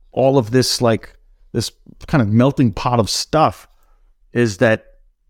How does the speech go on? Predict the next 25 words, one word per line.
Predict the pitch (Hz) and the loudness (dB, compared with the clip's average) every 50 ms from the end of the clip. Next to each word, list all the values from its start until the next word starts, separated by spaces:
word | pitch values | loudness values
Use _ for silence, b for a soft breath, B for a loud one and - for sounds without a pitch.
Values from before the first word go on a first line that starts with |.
| _ _ - | _ _ -4
it, | 127 127 123 - - | -2 -2 -2 -2 -2
it's | 135 123 - 151 | -4 -2 0 2
all | 151 165 175 165 135 | 2 4 4 4 4
evolved | 104 92 135 135 170 190 170 123 113 | 2 2 2 4 4 2 2 2 0
in | 113 104 | -2 -2
such | - 123 - - | -2 -2 -2 0
a | 117 | 0
way | 139 170 180 165 | 2 4 4 4
where, | 123 110 107 110 104 | 4 4 2 2 0
you | 78 | 0
know, | 117 107 92 | -2 -2 -2
you | 92 98 113 | 0 0 0
look | 123 131 - | 0 0 -2
at | 135 | -4
the | - - | -6 -6
Park | - - 127 127 123 - | -4 0 0 0 0 0
Rat | 131 120 110 104 104 - _ _ _ _ _ | 0 0 0 0 -2 -4 _ _ _ _ _
ski | - - - - 190 202 196 | -16 -16 -6 -4 -2 -2 -2
kids | - - 107 92 90 87 92 98 - - - - _ _ _ _ - - - | 0 2 2 2 2 2 -2 -6 -8 -12 -20 -20 _ _ _ _ -20 -20 -8
and | - 113 110 113 | -4 0 0 0
the | 110 | 0
Park | - - 120 123 120 - | 0 0 0 0 0 2
Rat | 131 113 98 - - | 0 0 0 -2 -4
snowboarders, | - 139 147 151 131 113 104 101 95 95 95 95 95 95 95 - - _ _ _ _ _ _ _ _ _ _ - | -2 0 0 0 2 2 2 2 2 2 0 -2 -2 -4 -6 -10 -14 _ _ _ _ _ _ _ _ _ _ -2
and | 127 123 120 120 123 123 113 | 0 2 2 2 2 0 0